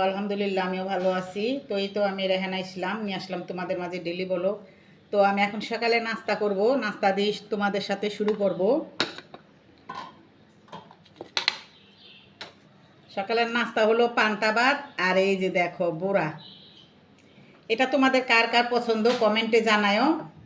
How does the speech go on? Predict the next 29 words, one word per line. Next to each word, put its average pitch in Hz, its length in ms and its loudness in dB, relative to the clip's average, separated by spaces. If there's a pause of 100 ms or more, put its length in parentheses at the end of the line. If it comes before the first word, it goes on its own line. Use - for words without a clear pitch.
(280)
আর 196 160 0
এটা 226 180 2
আমরা 226 200 0
জানি 220 180 4 (120)
গরমের 233 320 4
দিনে 220 140 0 (100)
সবারই 214 340 4 (100)
পছন্দ 208 320 0 (140)
হয়, 214 220 6 (1300)
এই 247 100 4
জন্য 247 140 2 (120)
তোমাদের 233 360 2
একটু 226 200 0
দেখাইতাছি 226 520 0 (200)
আর 202 140 2
তোমাদের 196 300 -4
সাথে 202 240 -4
শেয়ার 202 260 4
করতাছি। 226 400 -2 (800)
আমার 220 260 0
ভিডিওটা 247 400 4
YouTube 226 260 -2
থেকে 233 160 4
দেখলে 233 340 4 (180)
লাইক, 202 160 4 (100)
কমেন্ট, 214 300 0
শেয়ার 214 260 6
করে 214 200 2
দিবা 220 160 2